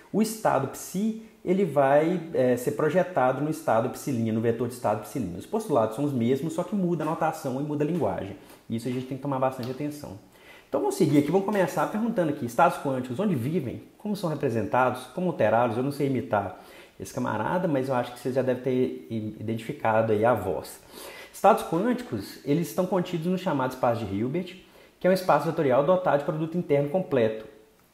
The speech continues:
Definição de espaço de Hilbert é essa, é um espaço vetorial dotado de produto interno completo e com norma finita gerada por ele. É um espaço vetorial. Os estados quânticos, eles moram nesse tipo de espaço, eles vivem nesse espaço que a gente chama de espaço de Hilbert. Ele é um espaço vetorial linear,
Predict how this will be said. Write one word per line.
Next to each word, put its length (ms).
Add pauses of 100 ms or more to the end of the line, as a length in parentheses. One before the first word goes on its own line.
(160)
Definição 500
de 100
espaço 300
de 80
Hilbert 240
é 160
essa, 300
é 20
um 60
espaço 400
vetorial 640 (640)
dotado 300
de 60
produto 340
interno 260
completo 720
e 60
com 180
norma 260
finita 500
gerada 360
por 180
ele. 260
É 60
um 60
espaço 340
vetorial. 640
Os 100
estados 300
quânticos, 340
eles 180
moram 380
nesse 240
tipo 180
de 60
espaço, 460
eles 160
vivem 320
nesse 240
espaço 340
que 80
a 20
gente 160
chama 220
de 240
espaço 400
de 80
Hilbert. 360 (420)
Ele 80
é 40
um 20
espaço 340
vetorial 280
linear, 680